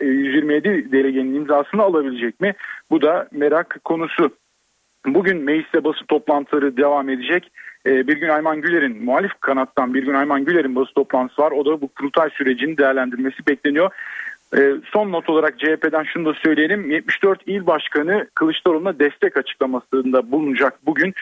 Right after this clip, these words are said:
Dün il başkanları toplantıdaydı. Bugün yetmiş dört il başkanı adına, e, basın açıklaması yapılacak ve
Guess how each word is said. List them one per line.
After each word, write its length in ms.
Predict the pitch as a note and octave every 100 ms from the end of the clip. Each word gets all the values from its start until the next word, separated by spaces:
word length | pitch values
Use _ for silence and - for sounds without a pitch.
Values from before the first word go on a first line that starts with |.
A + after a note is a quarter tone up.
| - -
Dün 160 | F#3 G3
il 180 | E3 E3
başkanları 560 | D3 - D3 D3 C#3+
toplantıdaydı. 840 | C#3 D#3 - D3 C3+ D3 C#3 E3 G3 - -
Bugün 240 | E3+ D#3 D3
yetmiş 280 | D3+ - F#3
dört 200 | F3 -
il 140 | D3
başkanı 360 | C#3+ C#3 D3+ C#3
adına, 320 | C3+ D3 F3+
e, 260 | F#3+ - C3 B2+ B2+ B2+ B2 B2 B2 A2+ - _ _ _ _
basın 280 | C#3+ D3 F#3
açıklaması 500 | D3 - C#3 C3+ -
yapılacak 480 | D3+ D3+ C3+ F3+
ve 100 | F3+